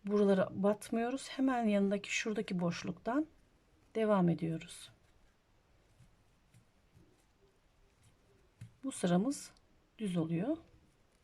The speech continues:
Ters tarafından da örneğimizi kurmaya devam ediyoruz.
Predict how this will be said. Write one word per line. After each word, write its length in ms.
Ters 260
tarafından 640
da 100
örneğimizi 500
kurmaya 480
devam 340
ediyoruz. 480